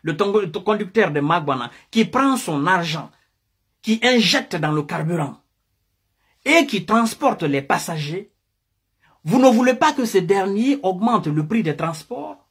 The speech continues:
La vendeuse de piment, parce que vous avez dit que même la vendeuse du piment va payer maintenant l'impôt. La vendeuse du piment, qui part de Conakry à Koya pour acheter le piment, ou de Conakry à Kindia pour acheter le piment,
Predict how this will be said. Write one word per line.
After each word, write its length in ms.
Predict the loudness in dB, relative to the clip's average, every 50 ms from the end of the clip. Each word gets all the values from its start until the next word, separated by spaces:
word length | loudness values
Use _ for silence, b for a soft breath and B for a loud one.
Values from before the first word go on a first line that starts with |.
| _ _ _ _ _ _ _ _ _ _ _ _ _ _ _ _ _ _ _ _ _ _ _ _ _ b b b b b
La 120 | 0 2
vendeuse 520 | 4 4 2 2 2 0 0 -2 -2 -2 -2
de 80 | -4
piment, 400 | -4 -4 -8 -10 -10 -10 -12 -14 _ _
parce 160 | _ -8 -8 -6
que 80 | -8
vous 180 | -8 -6 -2 -2
avez 200 | 0 0 0 0
dit 180 | 0 -2 -2
que 80 | -2 -2
même 240 | -2 -2 -2 0 0
la 100 | -2 0
vendeuse 360 | 0 -2 0 2 0 0 0
du 140 | -2 -8 -8
piment 300 | -8 -8 -6 -4 -4 -4
va 220 | -2 -2 -4 -4
payer 320 | -2 -2 -2 0 0 -2 -2
maintenant 360 | -2 -6 -6 -8 -8 -8 -6
l'impôt. 440 | -4 -4 -4 -4 -6 -14 -18 -18 B B B B B
La 100 | 0 2
vendeuse 440 | 2 2 0 -2 -2 -4 -4 -4 -4
du 140 | -6 -8 -8
piment, 360 | -8 -8 -8 -8 -8 -10 -12 -18 _ _ _ _ _ _ _
qui 300 | -4 -2 0 0 -2 B B B B B B _
part 320 | 4 4 6 6 4 4
de 80 | 2 -2
Conakry 640 | 0 0 -2 -2 -2 -6 -6 -6 -6 -6 -6 -6 -6 -8
à 120 | -10 -10
Koya 420 | -10 -10 -8 -6 -4 -4 -4 -4 -6
pour 140 | -4 -4
acheter 300 | -2 -2 -2 -4 -4 -4
le 160 | -4 -4 -6 -6
piment, 300 | -6 -6 -4 -4 -2 -2
ou 80 | 0
de 80 | -2 -2
Conakry 560 | 0 0 0 0 0 -2 -2 -2 -2 -2 -2
à 80 | -2 -4
Kindia 380 | -6 -8 -8 -2 0 0 0
pour 140 | 0 0 -2
acheter 300 | -2 -2 -4 -6 -6 -6
le 140 | -6 -6 -8
piment, 400 | -8 _ -6 -6 -6 -6 -8